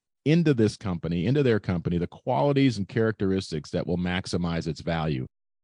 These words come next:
What we like to tell our clients is, is this. Look, you need to become radically objective when you look at your business. You need to look at it through the eyes of a potential buyer.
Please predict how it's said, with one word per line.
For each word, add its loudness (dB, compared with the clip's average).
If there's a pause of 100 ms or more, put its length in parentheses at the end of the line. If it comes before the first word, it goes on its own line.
(380)
What 4
we 6
like 4
to 4
tell 4
our 4
clients -2
is, -4 (100)
is -2
this. 2
Look, 0
you 4
need 4
to 2
become 0
radically 0
objective -4 (480)
when -2
you 2
look 0
at -2
your -2
business. -4
You 0
need 2
to 4
look 0
at 0
it -4
through -2
the -6
eyes 0
of -12
a -10
potential -4
buyer. -6